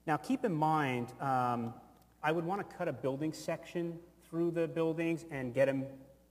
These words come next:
properly sited in terms of the Z elevation. You guys know about that, right?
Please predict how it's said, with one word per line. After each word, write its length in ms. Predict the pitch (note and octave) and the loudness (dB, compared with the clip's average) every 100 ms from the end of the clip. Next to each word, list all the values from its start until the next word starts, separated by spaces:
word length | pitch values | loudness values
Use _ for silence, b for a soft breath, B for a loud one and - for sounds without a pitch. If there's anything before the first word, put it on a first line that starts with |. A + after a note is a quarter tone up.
| _ _ _ | _ _ _
properly 400 | D3 C#3+ D#3 C#3+ | -4 -2 -2 -2
sited 380 | C3 D3+ C3+ C#3 | -2 0 2 0
in 80 | C3 | -4
terms 280 | - C#3 B2 | -2 -2 -2
of 80 | |
the 60 | A#2+ | -4
Z 220 | A#2 B2+ | -2 2
elevation. 540 | B2+ B2 B2 B2 - C3+ | 4 4 2 -2 -4 -4
You 100 | D3 | 2
guys 220 | D3 A#2+ | 2 2
know 140 | B2 | -2
about 260 | G#2+ G#2 - | -2 -4 -4
that, 160 | G2+ | -6
right? 340 | G2+ A2 A2+ | -4 -4 -4